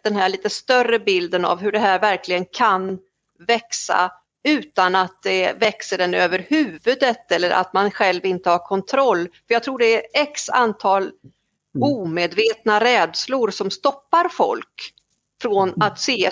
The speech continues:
Speaker 2: Mm.
Speaker 1: storleken på det här. Och jag tror att man behöver få det förklarat steg för steg, att man börjar så här, man gör lite så.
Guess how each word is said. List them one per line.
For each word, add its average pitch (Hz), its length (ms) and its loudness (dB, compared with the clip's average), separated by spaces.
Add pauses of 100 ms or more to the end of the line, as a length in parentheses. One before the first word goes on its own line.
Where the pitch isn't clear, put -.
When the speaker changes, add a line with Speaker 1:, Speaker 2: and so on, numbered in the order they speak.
Speaker 2:
Mm. 240 140 2
Speaker 1:
storleken 247 800 -2
på 226 120 0
det 202 60 4
här. - 360 0 (180)
Och 214 200 0 (420)
jag 240 200 0
tror 202 320 0
att 202 220 -2
man 196 180 2
behöver 202 400 2
få 196 260 -2
det 175 160 -2
förklarat 233 960 0 (260)
steg 190 460 -2
för 202 120 -2
steg, 165 460 0
att 175 200 -2 (380)
man 220 200 0
börjar 214 320 2
så 202 140 -2
här, 294 360 2
man 190 220 0
gör 180 200 2
lite 180 300 -4
så. 277 520 -4